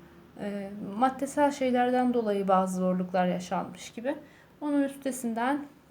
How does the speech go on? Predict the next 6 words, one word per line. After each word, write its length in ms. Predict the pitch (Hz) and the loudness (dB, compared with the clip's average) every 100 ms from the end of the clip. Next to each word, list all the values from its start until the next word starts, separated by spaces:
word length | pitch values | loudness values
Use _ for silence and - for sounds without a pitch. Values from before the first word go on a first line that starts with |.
| - | -2
gelinecek 680 | 240 240 214 185 226 262 - - - | 2 4 4 2 -2 -4 -8 -20 -12
şekilde 500 | 226 214 196 220 254 | -10 -6 -4 -4 -4
çıktı. 420 | - 208 - 185 - - - | -8 -14 -10 -10 -10 -18 -10
Zaten 360 | 240 233 247 240 | -6 -2 0 0
bakın 280 | 240 240 247 | 0 0 0
burada 220 | 233 | 0